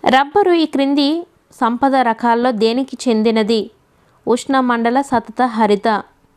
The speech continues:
ఇంతకంటే ఎక్కువ వర్షపాతం ఉన్న ప్రాంతాల్లో సింకోనా చెట్లు కనిపిస్తాయి.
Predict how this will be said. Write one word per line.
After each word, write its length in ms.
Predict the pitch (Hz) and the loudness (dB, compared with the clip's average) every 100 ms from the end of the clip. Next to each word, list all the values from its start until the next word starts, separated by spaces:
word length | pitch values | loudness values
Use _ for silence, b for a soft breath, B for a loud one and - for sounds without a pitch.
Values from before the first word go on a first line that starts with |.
| _ _ _ _ _ _ _ _ _ _ _ 175 175 _ _ _ _ _ _ _ _ _ _ _ _ _ _ _ _ _ _ _ _ _ _ - | _ _ _ _ _ _ _ _ _ _ _ _ _ _ _ _ _ _ _ _ _ _ _ _ _ _ _ _ _ _ _ _ _ _ _ -4
ఇంతకంటే 500 | 254 320 381 370 349 | -2 0 0 0 -2
ఎక్కువ 400 | 285 220 - 302 | -4 -4 0 0
వర్షపాతం 480 | 240 - 262 247 254 | 0 -4 -4 -2 0
ఉన్న 140 | 240 240 | 0 0
ప్రాంతాల్లో 760 | 247 226 233 247 233 240 277 | 0 -2 0 -2 0 -2 -2
సింకోనా 580 | 254 285 294 302 294 285 262 | -4 -2 -2 -2 -2 -2 -2
చెట్లు 240 | 247 254 | -2 -2
కనిపిస్తాయి. 840 | 285 226 214 240 - 226 226 220 | 0 0 -2 -2 0 0 2 -2